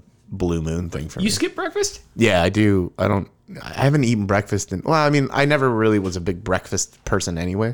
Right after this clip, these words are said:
Speaker 2: Yeah, and
Speaker 1: And so
Speaker 2: when I
Speaker 1: I
Speaker 2: was
Speaker 1: don't.
Speaker 2: younger, I, I didn't. I, I would just grab, like, you know, a glass of juice or something, or maybe,
Speaker 1: Yeah.
Speaker 2: like, a Pop-Tart and just head out the door.
Speaker 1: Oh, I
Speaker 2: But
Speaker 1: do just like Pop-Tarts.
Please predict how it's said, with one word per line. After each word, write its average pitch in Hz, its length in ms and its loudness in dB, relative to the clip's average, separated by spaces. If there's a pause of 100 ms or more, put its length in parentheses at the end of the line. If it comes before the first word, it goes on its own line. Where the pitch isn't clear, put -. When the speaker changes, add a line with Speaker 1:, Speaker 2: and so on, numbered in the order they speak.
Speaker 2:
Yeah, 117 180 0 (100)
and 165 100 2
Speaker 1:
And 95 100 -2
so 185 120 0
Speaker 2:
when 190 80 4
I 226 40 6
Speaker 1:
I - 40 4
Speaker 2:
was 185 100 4
Speaker 1:
don't. 151 80 6
Speaker 2:
younger, 135 380 4
I, 117 180 0
I 110 140 0
didn't. 101 280 -2
I, 110 120 -2
I 131 160 0
would 131 100 4
just 117 140 -4
grab, 110 240 0
like, 101 260 -4
you 117 80 -8
know, 101 200 -2
a 98 100 -4
glass 110 400 0
of 107 80 -6
juice 104 280 -4
or 104 40 -6
something, 98 280 -4
or 92 80 -8
maybe, 101 180 -2
Speaker 1:
Yeah. - 80 -2
Speaker 2:
like, - 80 -8
a 98 60 -6
Pop-Tart 107 500 -4
and 95 60 -10
just 92 140 -10
head 110 80 -4
out 98 100 -4
the 98 60 -6
door. 98 260 -4
Speaker 1:
Oh, 104 40 4
I 117 80 4
Speaker 2:
But 123 60 0
Speaker 1:
do 185 80 -4
just - 160 -6
like 156 120 0
Pop-Tarts. - 560 -8